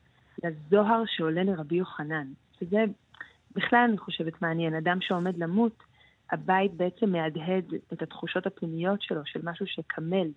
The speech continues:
ועומד להיעלם מהעולם. ורבי יוחנן נכנס לבית והוא מפשיל את הבגד שלו, והיופי שלו הוא כנראה לא יופי רק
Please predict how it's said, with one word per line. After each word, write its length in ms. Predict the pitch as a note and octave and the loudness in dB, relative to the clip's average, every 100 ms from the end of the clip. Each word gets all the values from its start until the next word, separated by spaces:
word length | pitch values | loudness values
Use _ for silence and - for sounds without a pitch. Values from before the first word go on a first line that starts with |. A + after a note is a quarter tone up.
| _ | _
ועומד 960 | D3+ D#3 D3 _ D#3+ E3 - E3+ E3+ F3 | -12 -10 -12 _ -4 -4 -2 -2 -2 -2
להיעלם 360 | F3 D#3 D#3+ E3 | -2 -4 -4 -4
מהעולם. 420 | D#3+ D3 C#3+ D3 F#3+ _ _ _ _ _ | -6 -8 -14 -16 -20 _ _ _ _ _
ורבי 240 | F3+ F3 G#3+ | -2 4 4
יוחנן 380 | C4 B3+ C4 | 6 6 6
נכנס 320 | A#3+ - G#3+ G#3+ - | 4 2 0 0 -2
לבית 320 | D#3 G3 D#4+ | 0 0 2
והוא 120 | F#3+ | 0
מפשיל 480 | F3 F3 - - C4+ | -2 -2 -6 0 2
את 140 | C#4+ F#3 | 2 -2
הבגד 380 | C#3+ F3 F#3+ A#3 | 2 4 4 2
שלו, 200 | - D4+ F4+ _ - _ _ _ | 2 0 -2 _ -20 _ _ _
והיופי 640 | D#3+ F3 E3+ F3 C#4 - F#4 | 0 2 6 6 6 6 2
שלו 280 | F4 F#3 E3+ | 2 0 0
הוא 120 | F#3 | 0
כנראה 300 | - E3+ G3+ | -2 0 2
לא 120 | A3 | 4
יופי 380 | A3+ C4 A#3 - | 4 2 0 -2
רק 220 | E3+ D#3+ | -4 -4